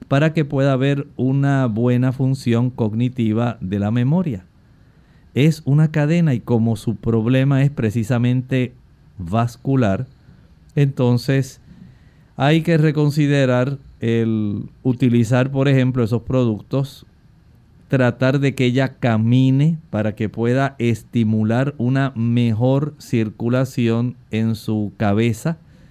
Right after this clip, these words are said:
El ginkgo biloba ayuda a mejorar esa circulación cerebral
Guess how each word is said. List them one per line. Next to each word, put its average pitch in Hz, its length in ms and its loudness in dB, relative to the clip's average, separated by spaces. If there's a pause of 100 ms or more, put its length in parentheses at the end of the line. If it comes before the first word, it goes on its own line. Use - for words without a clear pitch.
(560)
El 110 200 -2
ginkgo 131 340 2
biloba 127 520 0
ayuda 123 800 -2
a 107 140 -4
mejorar 107 440 -2
esa 120 220 -2
circulación 104 800 -2
cerebral 117 800 -2